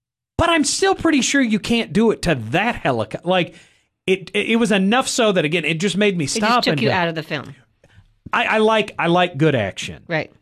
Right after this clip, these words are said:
Speaker 1: And if you, like, okay, in The Matrix, like, they could,
Speaker 2: Whoa.
Speaker 1: you could jump up in the air, like,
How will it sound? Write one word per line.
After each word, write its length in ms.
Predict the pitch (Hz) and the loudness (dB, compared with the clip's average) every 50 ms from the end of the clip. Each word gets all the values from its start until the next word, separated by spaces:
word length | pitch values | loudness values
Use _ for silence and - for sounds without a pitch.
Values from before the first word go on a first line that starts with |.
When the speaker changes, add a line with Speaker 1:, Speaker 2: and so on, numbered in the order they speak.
| _ _ - | _ _ -4
Speaker 1:
And 140 | 180 185 190 | -2 0 0
if 140 | 180 185 | -2 -2
you, 160 | 170 190 202 - | -2 -2 -2 0
like, 280 | 180 196 190 175 - | 0 0 0 0 0
okay, 240 | 170 175 180 190 156 | -2 0 0 0 0
in 120 | 156 165 | 0 0
The 60 | 175 170 | 0 0
Matrix, 640 | 160 156 147 127 - - 110 95 - - - - | 2 2 0 0 -2 -6 -10 -12 -12 -12 -10 -6
like, 280 | - 139 131 127 - - - | -2 0 0 0 -2 -6 -12
they 300 | 127 113 170 175 175 175 | -6 -2 0 2 0 0
could, 440 | 175 - 175 165 147 143 143 135 139 | 0 0 0 2 2 2 2 0 -2
Speaker 2:
Whoa. 220 | - - - - - - - | -8 -12 -20 -20 -20 -10 -2
Speaker 1:
you 140 | - 185 220 | 0 0 2
could 180 | - 214 147 127 | 2 0 -2 0
jump 320 | 110 151 190 190 180 - | 0 2 2 2 2 0
up 160 | 185 160 - | 0 0 0
in 100 | 180 170 | 0 0
the 180 | 160 156 143 127 | 0 0 0 0
air, 400 | 139 147 147 143 143 143 143 135 | 2 2 2 4 2 2 2 0
like, 260 | 131 131 127 123 - | 0 0 0 -2 -4